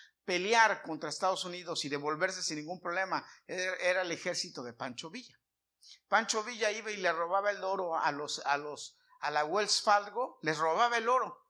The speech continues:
Y cuando se lo reba-, robaba, después llegaba y les decía, "Les vendo oro". Y le decían, "Pero ese oro es de nosotros".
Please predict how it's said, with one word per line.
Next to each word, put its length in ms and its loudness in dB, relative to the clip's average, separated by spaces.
Y 80 -6
cuando 240 2
se 140 0
lo 100 2
reba-, 380 4
robaba, 400 4
después 320 -6
llegaba 240 0
y 40 -8
les 160 -8
decía, 300 -2
"Les 260 -4
vendo 400 -4
oro". 460 -6
Y 60 -8
le 80 -2
decían, 180 0
"Pero 160 2
ese 100 0
oro 180 0
es 60 -2
de 120 0
nosotros". 540 -4